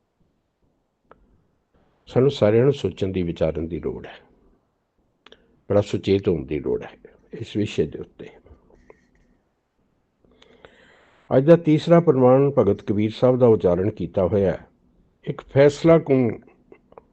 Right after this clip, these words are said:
ਪ੍ਰਮਾਣ ਹੈ। ਵੈਸੇ ਤਾਂ ਗੁਰਬਾਣੀ ਸਾਰੀ ਫੈਸਲਾ ਕੁਨ ਹੈ, ਪਰ ਇੱਥੇ ਜਿਸ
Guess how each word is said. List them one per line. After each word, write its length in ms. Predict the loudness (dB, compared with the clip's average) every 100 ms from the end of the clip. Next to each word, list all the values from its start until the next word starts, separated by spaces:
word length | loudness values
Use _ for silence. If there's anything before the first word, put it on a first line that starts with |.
| _ _ _ _ -6
ਪ੍ਰਮਾਣ 460 | -4 -2 -2 -2
ਹੈ। 180 | -4 -8 _ _ -10
ਵੈਸੇ 260 | -8 -2 0
ਤਾਂ 80 | 2
ਗੁਰਬਾਣੀ 420 | 0 0 0 0
ਸਾਰੀ 300 | -2 -4 -2
ਫੈਸਲਾ 380 | -2 -4 -4 -8
ਕੁਨ 240 | -8 -12
ਹੈ, 100 | -14 -18 _ _ _ _ _ _ _ _ _ _ _ _ _ _ _ _ _ _ _ _ _ _ _ _
ਪਰ 120 | 0
ਇੱਥੇ 460 | 0 0 -2 0 0
ਜਿਸ 340 | 0 -2 2